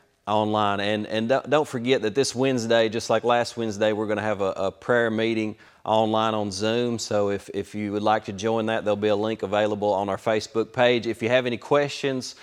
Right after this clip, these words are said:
uh, prayer requests, or concerns, if you need anything from us, please don't hesitate to message us here on our Facebook page. And we just thank you guys so much for supporting us through this, this entire season. You guys have been such a blessing, and we love our church family and,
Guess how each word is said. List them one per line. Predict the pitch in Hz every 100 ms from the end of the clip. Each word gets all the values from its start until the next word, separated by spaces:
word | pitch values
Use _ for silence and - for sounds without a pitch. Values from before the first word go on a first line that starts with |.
| - -
uh, | 104 101
prayer | - 131 131
requests, | 123 - 127 127 123 117 - - - _
or | 107
concerns, | - 107 - 123 127 123 104
if | 98
you | 107
need | 123 123
anything | 120 117 117
from | 107 113
us, | 117 110
please | - 127 117
don't | - 117
hesitate | 117 113 101 113
to | -
message | 104 113 - 92
us | 104
here | - 110 104
on | 98
our | 92
Facebook | 92 120 120 - 120 -
page. | 123 120 120 107 - - - - -
And | 104 120
we | 170
just | 190 -
thank | 160 156
you | 135
guys | 135 120
so | - 131
much | 127 127 -
for | 113
supporting | - 101 - 123 120 110
us | 110 110 -
through | 117 113
this, | 110 - - - -
this | - 117 110
entire | 101 117 110 107
season. | - 113 113 107 110
You | 107
guys | 104 104
have | 101
been | 98 98
such | - 110 -
a |
blessing, | 95 110 117 - 113 95
and | 95
we | 107
love | 107 104
our | 101
church | 95 113 107 -
family | 110 113 113 110
and, | 92 90